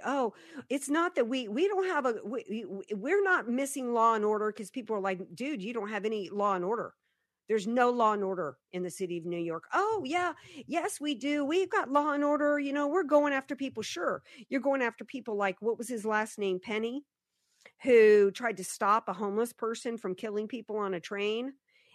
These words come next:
He, he, a hundred thousand dollar bail. He's looking at how many years?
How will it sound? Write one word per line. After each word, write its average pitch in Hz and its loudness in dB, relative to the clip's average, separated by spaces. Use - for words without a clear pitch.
He, 247 -4
he, 254 -6
a 190 0
hundred 240 -2
thousand 233 0
dollar 208 0
bail. 220 2
He's 226 -4
looking 202 -6
at 151 -4
how 190 0
many 233 -2
years? 262 -8